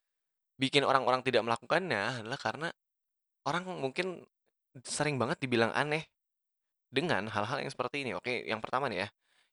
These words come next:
Yang pertama adalah, eh, starting conversation dengan strangers. Lu memulai pembicaraan dengan orang lain. Pertama, yang bikin anehnya, kalau lu suka begitu, ya,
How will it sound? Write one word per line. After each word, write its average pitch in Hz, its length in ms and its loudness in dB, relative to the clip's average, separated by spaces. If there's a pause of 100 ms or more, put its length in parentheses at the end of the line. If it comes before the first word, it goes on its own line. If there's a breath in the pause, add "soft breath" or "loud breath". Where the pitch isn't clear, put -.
Yang 117 160 -2
pertama 151 240 2
adalah, 92 320 4 (880)
eh, 87 240 -2
starting 123 480 2
conversation 127 720 -2 (160)
dengan 104 560 0 (320)
strangers. 113 640 -2
Lu 135 160 2 (400)
memulai 131 320 2
pembicaraan 117 480 0
dengan 92 320 -2 (600)
orang 113 180 6
lain. 117 220 8 (100)
Pertama, 147 320 4 (540)
yang 123 100 2
bikin 127 240 2
anehnya, 120 400 2 (480)
kalau 127 160 8
lu 131 80 6
suka 127 240 2
begitu, 120 480 2 (400)
ya, 98 240 0